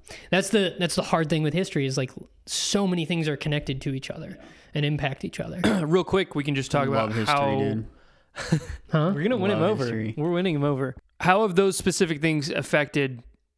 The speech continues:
Speaker 2: us now? Like, right now, twenty twenty-two, what are we doing right now? What is, as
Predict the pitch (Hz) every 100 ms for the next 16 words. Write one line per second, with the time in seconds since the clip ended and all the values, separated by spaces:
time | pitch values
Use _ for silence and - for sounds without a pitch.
0 | _ _ _ - 156 139 - - - -
1 | - 139 113 104 117 _ _ _ - 151
2 | 135 143 151 151 127 123 123 - - 151
3 | 160 170 156 139 131 131 127 - - -
4 | - - _ _ 143 139 165 185 180 135
5 | 151 160 170 170 160 156 151 156 156 143
6 | 147 135 - - 139 135 123